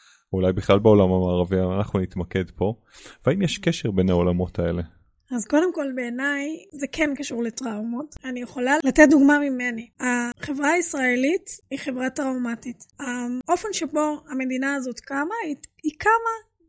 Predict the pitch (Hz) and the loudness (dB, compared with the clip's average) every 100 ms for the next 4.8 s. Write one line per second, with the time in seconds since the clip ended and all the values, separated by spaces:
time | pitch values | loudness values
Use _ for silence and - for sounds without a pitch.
0 | - 330 269 - 285 302 320 302 277 285 | -20 -10 -8 -2 0 0 -2 -4 -2 -2
1 | 277 262 262 _ 285 - 294 311 - 254 | -2 -4 -8 _ -16 -6 -4 -4 -6 -10
2 | - 269 277 277 285 - 277 - _ _ | -8 -6 -4 -6 -6 -6 -6 -8 _ _
3 | _ _ _ _ _ - 247 262 302 339 | _ _ _ _ _ -2 4 6 8 6
4 | 392 381 359 330 359 285 269 262 | 8 6 6 6 6 2 -2 -4